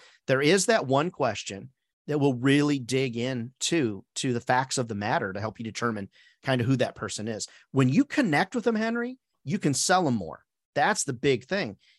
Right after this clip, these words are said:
If you don't take time to connect correctly, without all these fake rapport building things, that just doesn't work anymore. You need to be authentic. When you connect with them more deeply, build some quick trust with them,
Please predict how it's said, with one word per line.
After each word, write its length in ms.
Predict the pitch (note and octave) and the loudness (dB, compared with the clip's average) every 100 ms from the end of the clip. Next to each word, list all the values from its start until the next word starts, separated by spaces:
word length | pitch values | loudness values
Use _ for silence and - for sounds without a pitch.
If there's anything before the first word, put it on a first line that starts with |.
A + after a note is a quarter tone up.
| - | -8
If 160 | B2+ | -6
you 100 | D3+ | -4
don't 340 | C3 D#3 D#3+ G#3 | 2 4 4 2
take 200 | F#3+ C#3+ | -4 -4
time 240 | D#3+ D3+ | -4 -4
to 60 | C3+ | -6
connect 440 | - A#2+ A#2 - | -4 -4 -4 -10
correctly, 580 | - A#2 G#3+ - D#2 C#2+ _ _ _ _ | -6 -4 -4 -8 -14 -14 _ _ _ _
without 280 | C3+ G#3 A#3 | 2 6 6
all 80 | F#3 | 6
these 240 | C#3+ - _ | 4 0 _
fake 220 | E3+ C#3 | 2 2
rapport 380 | B2+ A#2 B2+ A2+ | -2 -4 -2 -2
building 300 | G#2 E2+ D#2+ | -2 -8 -12
things, 280 | - F2 - | -12 -12 -6
that 120 | E3+ | -4
just 140 | A#2+ - | -4 -6
doesn't 180 | F#2 | -8
work 180 | C#2+ - | -12 -16
anymore. 320 | C2 D2 - - _ _ - _ | -16 -16 -18 -20 _ _ -20 _
You 80 | C3+ | -2
need 100 | D3+ | 0
to 60 | B2+ | 0
be 80 | |
authentic. 480 | G#2 - G2 F#2+ - _ _ _ - | -2 -4 -8 -8 -14 _ _ _ -4
When 120 | C3 | 0
you 120 | G#3 | 0
connect 360 | - A3+ G3 - | 0 2 2 0
with 120 | F3+ | 0
them 100 | D#3 | 2
more 160 | C#3 B2+ | 2 2
deeply, 480 | A#2 A#2+ G3 C#4 - _ _ _ _ | 0 -4 -4 -8 -10 _ _ _ _
build 200 | C#3+ C#3+ | 2 4
some 100 | B2 | 0
quick 260 | - C#3+ - | -2 -4 -2
trust 360 | E3+ F3+ - | -2 -2 -4
with 140 | F3+ E3+ | -4 -4
them, 180 | A3 | -8